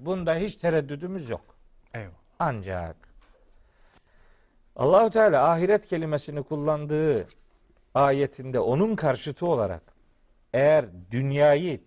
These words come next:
Speaker 1: tek anlam olarak kastediyor olsaydı kafiye uyumu nedeniyle de dünya kelimesi ayette kullanılabilirdi.
Speaker 2: Evet.
Speaker 1: Yani A A diye biten
Speaker 2: Evet.
Speaker 1: işte bu ayet sonlarında dünya da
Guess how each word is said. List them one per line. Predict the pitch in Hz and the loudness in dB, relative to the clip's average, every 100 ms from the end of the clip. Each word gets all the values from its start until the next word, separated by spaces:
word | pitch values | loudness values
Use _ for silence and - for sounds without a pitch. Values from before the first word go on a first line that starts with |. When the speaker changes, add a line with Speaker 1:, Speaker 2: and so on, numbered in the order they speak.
| - | 0
Speaker 1:
tek | 208 196 - | 0 0 -2
anlam | 143 151 165 | -4 -2 -4
olarak | 123 110 98 - | -2 -4 -4 -8
kastediyor | 151 - 143 120 117 | -10 -4 -6 -4 -4
olsaydı | 110 107 - 196 131 135 - _ _ _ _ _ _ _ _ _ _ _ - | -4 -6 -6 -8 -8 -12 -16 _ _ _ _ _ _ _ _ _ _ _ -6
kafiye | 139 143 143 170 190 143 - _ | 0 0 0 2 4 4 2 _
uyumu | 160 147 147 156 170 147 | -4 0 0 0 0 -2
nedeniyle | 143 156 175 220 214 156 | 0 0 0 -4 -2 -2
de | 117 101 | -4 -6
dünya | 147 165 190 185 | -6 -2 0 0
kelimesi | - 156 143 131 - - | 0 -4 -4 -6 -6 -2
ayette | 160 135 123 - 208 | 0 0 -2 -4 -6
kullanılabilirdi. | 208 185 175 175 165 156 147 92 - - | -4 -4 -2 0 -2 -2 -6 -8 -12 -12
Speaker 2:
Evet. | 113 110 | -10 -6
Speaker 1:
Yani | 135 123 - | -6 -6 -4
A | 147 151 143 147 160 | 0 2 2 2 4
A | 135 113 | 2 0
diye | 113 107 | -2 -2
biten | 113 131 123 95 - _ _ _ _ | -4 -2 -2 -4 -14 _ _ _ _
Speaker 2:
Evet. | 110 | -10
Speaker 1:
işte | 117 - 127 113 | -10 -4 -2 0
bu | 139 131 123 | 0 2 4
ayet | 127 131 123 | 4 2 -2
sonlarında | - 123 110 104 117 156 147 | -4 -6 -4 -6 -6 -8 -6
dünya | 156 185 185 214 170 120 | -2 0 4 4 4 2
da | 127 | -2